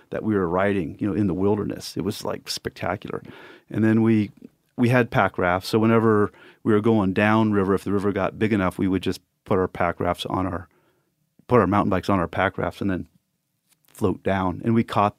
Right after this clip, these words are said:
these hikers. And then we traveled with them. And we were all gonna finish together, but we had a bike problem with a brake or something, and they hiked off into the fog,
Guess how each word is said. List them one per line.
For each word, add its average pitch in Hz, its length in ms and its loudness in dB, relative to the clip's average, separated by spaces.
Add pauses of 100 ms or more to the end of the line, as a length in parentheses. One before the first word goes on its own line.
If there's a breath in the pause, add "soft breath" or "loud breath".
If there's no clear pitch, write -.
these 90 200 -6
hikers. - 480 -4 (500 loud breath)
And 101 160 2
then 107 220 4
we 104 100 2
traveled 95 420 2
with 95 160 0
them. 87 260 -4 (600 loud breath)
And 113 180 4
we 117 100 6
were 117 160 6
all 107 180 4
gonna 107 160 2
finish 104 360 0
together, 98 600 2 (200)
but 101 140 0
we 104 120 0
had 98 120 -2
a 87 60 -4
bike 90 340 -4
problem 87 600 -4 (380)
with - 180 -8
a 87 60 -4
brake 82 400 -6
or - 20 -12
something, - 360 -6
and 85 120 -2
they 95 140 -2
hiked 92 320 -4
off 90 180 -2
into 92 140 -2
the 92 80 -4
fog, 92 480 0